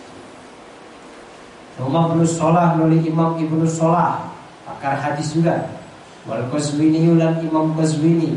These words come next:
wal Izzu lan Izzuddin Ibnu Abdissalam. Sultanul Ulama, julukannya Izzuddin bin Abdissalam, punya kitab namanya <clears throat>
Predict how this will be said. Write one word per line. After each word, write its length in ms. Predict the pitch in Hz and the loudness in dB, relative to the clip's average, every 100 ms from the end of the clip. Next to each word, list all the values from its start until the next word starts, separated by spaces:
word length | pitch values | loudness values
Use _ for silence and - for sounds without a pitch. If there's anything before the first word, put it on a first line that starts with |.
| 123 | -4
wal 240 | 139 139 139 | -4 -4 -2
Izzu 640 | 165 170 - 143 170 170 | 0 0 -2 0 2 2
lan 240 | 160 160 160 | 2 0 -2
Izzuddin 640 | 147 - 156 156 160 160 | -4 0 0 2 0 0
Ibnu 320 | 156 151 156 | -2 -2 -2
Abdissalam. 880 | - 147 151 160 - 160 170 - - - - - - - - - - | -2 -4 -2 0 0 0 2 0 -2 -8 -14 -18 -20 -20 -20 -20 -16
Sultanul 1120 | - 151 151 151 156 160 170 170 175 185 196 | -8 -2 -2 0 2 4 4 4 2 2 2
Ulama, 800 | 190 170 165 170 185 180 - - - - - | 0 2 2 2 2 0 -2 -8 -16 -20 -18
julukannya 480 | - 143 147 147 135 110 104 - - - - 123 | -14 -10 -4 -4 -4 -8 -14 -18 -20 -20 -18 -12
Izzuddin 560 | 120 151 160 170 165 | -4 -2 0 0 0
bin 160 | 160 160 | -2 -4
Abdissalam, 800 | 151 151 156 165 170 160 - - - - - - - | -4 -6 -6 0 0 0 -2 -10 -14 -18 -20 -20 -18
punya 240 | 139 143 151 | -10 -8 -6
kitab 640 | 151 - 165 170 - - - - - - - - 139 | -6 -2 0 0 -2 -10 -16 -20 -20 -20 -20 -20 -12
namanya 800 | 143 151 147 151 170 170 170 - - - - - - - - - - - - | -10 -8 -6 -2 0 0 -2 -4 -12 -18 -20 -20 -20 -20 -20 -20 -20 -20 -8
<clears throat> 260 | 170 - | -2 -2